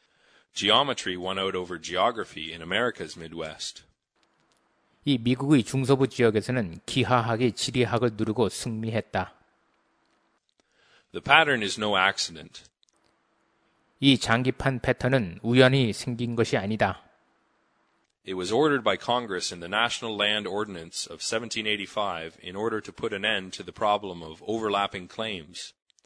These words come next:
Speaker 2: 지속적으로 반복하여 발생하는 문제를 종결시키기 위해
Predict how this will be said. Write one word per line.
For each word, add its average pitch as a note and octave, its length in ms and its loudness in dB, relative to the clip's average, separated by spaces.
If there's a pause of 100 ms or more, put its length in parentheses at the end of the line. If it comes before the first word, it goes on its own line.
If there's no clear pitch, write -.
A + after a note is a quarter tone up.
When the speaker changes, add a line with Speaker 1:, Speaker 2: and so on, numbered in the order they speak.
(1120)
Speaker 2:
지속적으로 C3+ 680 4
반복하여 A#2+ 720 2
발생하는 A2+ 560 2
문제를 A2 400 2
종결시키기 A2 880 -2
위해 G2 400 -2